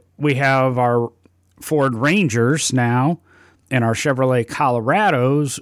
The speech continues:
which are mid-size trucks. They grew into the Dakota. Now those trucks have grown into what we used to call full size, and full size trucks have just become gargantuan trucks.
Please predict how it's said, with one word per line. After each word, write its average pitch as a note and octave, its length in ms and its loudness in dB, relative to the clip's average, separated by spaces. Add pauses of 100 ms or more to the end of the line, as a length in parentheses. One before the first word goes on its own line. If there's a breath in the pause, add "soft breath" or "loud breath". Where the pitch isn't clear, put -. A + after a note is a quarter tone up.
which B2+ 300 -4
are A2 600 0 (800)
mid-size D3+ 500 0
trucks. A2+ 260 -2
They E3+ 140 0
grew G3 380 -2
into C#3 220 2
the A#2+ 120 -2
Dakota. E3 480 -4 (520 soft breath)
Now D#3+ 440 0
those G#3 300 -2
trucks D#3 320 -2
have B2+ 140 0
grown D3+ 300 0
into D3 280 0
what C3+ 180 0
we C3 120 0
used D3 240 -2
to C#3 60 -4
call B2 240 0
full A#2 280 -2
size, C3 560 -4 (1000 loud breath)
and C#3 640 0 (380)
full D#3+ 260 0
size D3+ 340 0
trucks - 400 -2
have B2+ 120 2
just C3 300 0 (600)
become B2+ 440 0
gargantuan A#2+ 720 0
trucks. - 520 -10